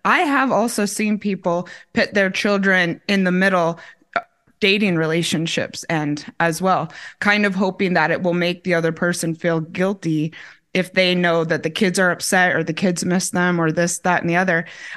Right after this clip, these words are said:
I've seen it multiple times, and it's not good, <laughs> you know, rather than just sitting them down and saying the relationship ended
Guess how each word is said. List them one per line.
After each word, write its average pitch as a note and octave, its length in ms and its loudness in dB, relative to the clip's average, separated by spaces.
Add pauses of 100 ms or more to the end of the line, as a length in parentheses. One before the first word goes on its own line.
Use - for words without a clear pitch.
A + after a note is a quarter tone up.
(100)
I've C4 180 2
seen D4+ 300 2
it C#4+ 100 2
multiple G#3+ 480 0
times, G3 580 -2 (380)
and G3 180 4
it's - 440 0
not A#3+ 440 4
good, F3+ 500 2 (280)
<laughs> - 300 2
you C4+ 140 4
know, A3+ 140 4
rather A3 420 4
than G#3+ 200 4
just F#3 220 0
sitting G3+ 320 2
them F#3 160 2
down F3 260 2
and E3+ 140 0
saying E3+ 380 -2 (240)
the G3 100 2
relationship F#3 760 0
ended F3 500 0